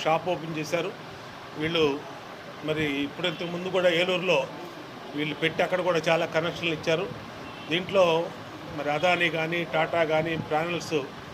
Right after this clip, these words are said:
నెంబర్ వన్ ప్యానెల్స్ అన్నీ కూడా దొరుకుతూ ఉన్నాయి. వీటిలన్నిటిని కూడా మనం సద్వినియోగం చేసుకొని ఈ ప్రాంత ప్రజలందరూ కూడా సోలార్కి వెళ్తే భవిష్యత్తులో మీ కరెంటు బిల్లు రద్దయిపోయే పరిస్థితి ఉంది. కాబట్టి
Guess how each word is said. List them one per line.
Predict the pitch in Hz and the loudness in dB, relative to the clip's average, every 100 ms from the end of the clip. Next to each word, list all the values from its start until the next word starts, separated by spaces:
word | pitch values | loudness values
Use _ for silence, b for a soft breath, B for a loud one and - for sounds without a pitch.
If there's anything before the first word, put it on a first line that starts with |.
| - - 135 | -14 -10 -4
నెంబర్ | 156 165 170 | -2 0 2
వన్ | 190 175 | 0 2
ప్యానెల్స్ | 170 175 160 | 2 2 0
అన్నీ | 160 165 156 | -2 0 0
కూడా | 151 | 0
దొరుకుతూ | 190 165 175 156 | -2 0 0 0
ఉన్నాయి. | 165 220 - - - - | 0 -2 -4 -12 -12 -10
వీటిలన్నిటిని | 135 151 147 196 190 202 196 | -6 0 2 2 0 0 0
కూడా | 185 214 185 | 4 4 4
మనం | 190 165 151 156 | 0 0 -2 -4
సద్వినియోగం | 151 170 185 185 175 156 | -4 -2 0 0 0 -2
చేసుకొని | 160 - 175 196 160 151 135 - - - - 143 | -4 -2 -2 0 0 0 -4 -12 -12 -12 -10 -4
ఈ | 151 151 | -4 2
ప్రాంత | 160 190 185 156 | 2 2 -2 -4
ప్రజలందరూ | 170 170 165 156 156 | -2 -2 -2 -2 4
కూడా | 202 247 - - - - - | 6 6 2 -10 -10 -12 -4
సోలార్కి | 160 180 190 175 160 160 143 - - | 2 6 8 6 2 -2 -2 -6 -8
వెళ్తే | 139 156 240 - - - - - - | -8 2 4 4 -2 -12 -12 -10 2
భవిష్యత్తులో | 170 180 196 190 185 | 2 2 0 0 -2
మీ | 170 156 | -2 0
కరెంటు | 165 175 175 | 0 0 -4
బిల్లు | 180 156 | -2 0
రద్దయిపోయే | 156 185 180 175 160 160 | 2 2 0 2 0 0
పరిస్థితి | 156 - 160 | -4 -4 -6
ఉంది. | 156 147 | -4 -2
కాబట్టి | 143 143 190 | -2 -2 0